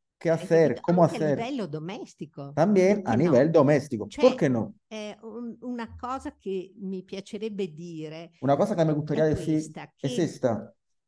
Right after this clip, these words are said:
Speaker 2: Nel lavoro domestico
Speaker 1: En el trabajo
Speaker 2: c'è una
Speaker 1: doméstico
Speaker 2: parte capitalistica,
Speaker 1: existe una parte
Speaker 2: però c'è
Speaker 1: capitalista.
Speaker 2: una parte, eh,
Speaker 1: Pero
Speaker 2: di,
Speaker 1: también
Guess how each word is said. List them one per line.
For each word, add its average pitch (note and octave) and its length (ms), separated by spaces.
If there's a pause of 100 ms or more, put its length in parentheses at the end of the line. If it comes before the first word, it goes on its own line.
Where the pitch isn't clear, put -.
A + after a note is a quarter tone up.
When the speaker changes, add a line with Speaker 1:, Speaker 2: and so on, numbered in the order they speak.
(300)
Speaker 2:
Nel C4 320
lavoro A3 380
domestico D3 720
Speaker 1:
En C#3 120
el C#3 60
trabajo D#3 380
Speaker 2:
c'è F#3+ 60
una E3 100
Speaker 1:
doméstico C3+ 480
Speaker 2:
parte - 380
capitalistica, - 1040
Speaker 1:
existe D3 340
una C#3 180
parte F#3+ 420
Speaker 2:
però G4 140
c'è - 60
Speaker 1:
capitalista. C3+ 600
Speaker 2:
una A#2+ 80
parte, D#3 540 (840)
eh, G3+ 140
Speaker 1:
Pero A2 200
Speaker 2:
di, A2+ 60
Speaker 1:
también C3+ 380